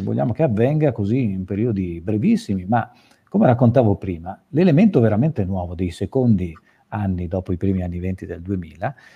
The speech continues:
è la sparizione della progressività. Questo elemento per la produzione, per la manifattura, per la grande produzione, è un elemento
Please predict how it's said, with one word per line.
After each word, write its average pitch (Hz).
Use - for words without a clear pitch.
è 185
la 120
sparizione 190
della 117
progressività. 117
Questo 226
elemento 120
per 208
la 117
produzione, 101
per 104
la 98
manifattura, 110
per 101
la 95
grande 120
produzione, 90
è 190
un 208
elemento 104